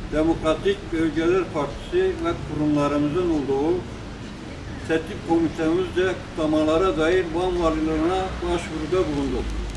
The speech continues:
Tetkik Komitesi olarak bugünden itibaren çalışmalarımıza başlıyoruz.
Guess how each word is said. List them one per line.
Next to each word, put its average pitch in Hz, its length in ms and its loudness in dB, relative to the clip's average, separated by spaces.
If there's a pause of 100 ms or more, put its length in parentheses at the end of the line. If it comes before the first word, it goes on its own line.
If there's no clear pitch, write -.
(1600)
Tetkik 175 360 -2
Komitesi 180 500 2
olarak 190 440 6 (120)
bugünden 180 460 2
itibaren 160 580 2 (380)
çalışmalarımıza 165 1000 2
başlıyoruz. 160 560 0